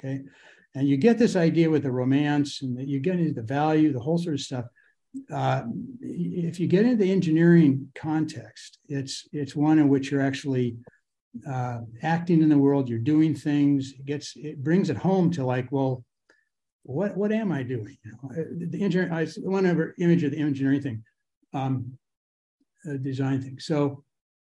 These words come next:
Di-, what are the engineers? Okay, how do I, how should we design, uh, the irrigation of our fields? It's agricultural engineering, it's a design. How should we design our houses?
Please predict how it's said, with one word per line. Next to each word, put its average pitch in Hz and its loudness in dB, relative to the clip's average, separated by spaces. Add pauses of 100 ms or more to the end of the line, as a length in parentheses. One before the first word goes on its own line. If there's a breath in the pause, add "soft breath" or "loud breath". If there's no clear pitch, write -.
(500)
Di-, 175 -2
what 170 -4
are 214 0
the 226 2
engineers? 196 -4 (100)
Okay, 127 -12 (140)
how 226 0
do 233 4
I, 202 2
how 202 -4
should 208 0
we 185 0
design, 143 2 (1400)
uh, 127 -10 (500)
the 165 -8
irrigation 151 0
of 120 -6
our 120 -8
fields? 107 -6 (440)
It's 240 -10
agricultural 180 -6
engineering, 110 -4 (220)
it's - -20
a 185 -6
design. 131 -6 (280 loud breath)
How 180 -4
should 185 -2
we 214 2
design 160 0
our 151 -4
houses? - -4